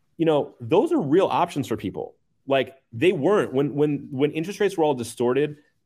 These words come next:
They were, not only were they dumb investments, but they had, like, unlimited downside. In the world we're in now,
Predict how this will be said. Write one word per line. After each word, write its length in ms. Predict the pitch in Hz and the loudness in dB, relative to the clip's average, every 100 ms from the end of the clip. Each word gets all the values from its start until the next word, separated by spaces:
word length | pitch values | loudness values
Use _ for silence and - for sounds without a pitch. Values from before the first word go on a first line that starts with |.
| _ _ _ | _ _ _
They 240 | 113 123 156 | -4 0 2
were, 220 | 156 156 | 2 0
not 240 | 123 143 208 | 0 2 4
only 160 | 240 | 4
were 100 | 196 | 4
they 80 | 147 | 2
dumb 240 | 117 135 131 | 0 0 0
investments, 460 | 107 117 - 165 | -2 -2 -2 -4
but 120 | - | -4
they 60 | 123 | -2
had, 120 | 131 | 0
like, 140 | 127 - | -2 -2
unlimited 400 | 123 123 123 110 | 0 0 0 -2
downside. 480 | 101 101 101 80 82 _ _ - | -2 -4 -6 -8 -10 _ _ -4
In 60 | 151 | 2
the 60 | |
world 220 | 214 262 | 4 4
we're 140 | 214 190 | 2 0
in 100 | 135 | 0
now, 460 | 156 156 110 110 | 0 0 -2 -4